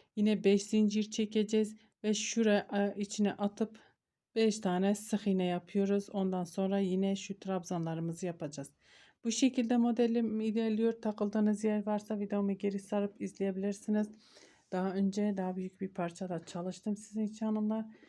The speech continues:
Bakın gerçekten çok güzel, çok şık bir model. Tasarımı kesinlikle bana aittir hanımlar. Kanal sahipleri yaparsa,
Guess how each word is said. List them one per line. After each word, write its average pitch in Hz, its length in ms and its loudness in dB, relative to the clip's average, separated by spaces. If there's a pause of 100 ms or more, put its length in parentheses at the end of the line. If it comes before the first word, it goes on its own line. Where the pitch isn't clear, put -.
(260)
Bakın 208 280 0
gerçekten 196 680 -2
çok 185 360 -10
güzel, 214 360 -2 (240)
çok 214 360 -6
şık 208 340 -10
bir 214 80 2
model. 214 400 0 (1700)
Tasarımı 180 580 -2
kesinlikle 190 680 -4
bana 196 260 -2
aittir 214 320 -4
hanımlar. 214 420 2 (480)
Kanal 208 260 2
sahipleri 190 680 0
yaparsa, 214 800 0